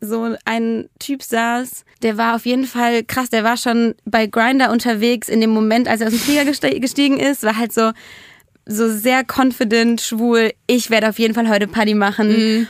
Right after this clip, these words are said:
Speaker 1: Und der war so super laut und hat direkt so gesagt, ich habe hier den und den Typen gefunden und hatte ihn, also er saß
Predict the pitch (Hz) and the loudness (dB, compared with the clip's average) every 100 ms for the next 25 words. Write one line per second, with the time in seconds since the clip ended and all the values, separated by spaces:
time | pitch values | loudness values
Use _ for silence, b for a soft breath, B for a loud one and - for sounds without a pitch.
0 | - 233 240 247 247 226 233 220 254 254 | -2 0 2 2 0 0 -2 0 -2 0
1 | 226 190 185 196 220 226 233 226 220 220 | 0 0 0 0 0 0 0 0 -2 -2
2 | 214 208 208 202 - B B B B _ | 0 0 -2 -4 -10 B B B B _
3 | 247 240 233 240 247 247 226 233 240 254 | -2 0 0 2 2 2 2 2 0 0
4 | 247 240 - 247 240 226 226 226 233 262 | 2 0 0 0 2 0 0 -2 0 2
5 | 294 294 - _ 226 220 240 247 - | 4 2 -2 _ -2 0 -2 -2 -6